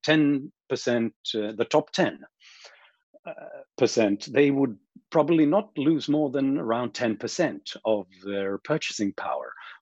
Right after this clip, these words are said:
Whereas the, the ten percent who have the lowest incomes, they would lose some sixty percent of their purchasing power. So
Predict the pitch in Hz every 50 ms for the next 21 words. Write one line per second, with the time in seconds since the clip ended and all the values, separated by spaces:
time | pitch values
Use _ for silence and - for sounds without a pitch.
0 | _ - 113 139 139 131 123 123 - - - - 120 113 113 113 113 113 123 -
1 | - _ _ _ _ - - - - 143 139 135 - 127 - - 127 120 120 117
2 | - - 120 113 113 107 110 113 95 110 104 107 143 202 226 233 165 - - 107
3 | 95 - - 101 92 - - - - - _ _ - 135 143 147 151 131 131 131
4 | 123 - - 123 120 120 - - - - 208 - - - - - - 147 - -
5 | 156 147 - - - - 226 240 - - - - - - - - _ _ _ -
6 | 143 143 131 123 - - - 123 107 92 - 110 98 - - - - - - -
7 | - - - - - - - - - - _ _ - - - - 135 127 123 123
8 | 123 120 120 123 -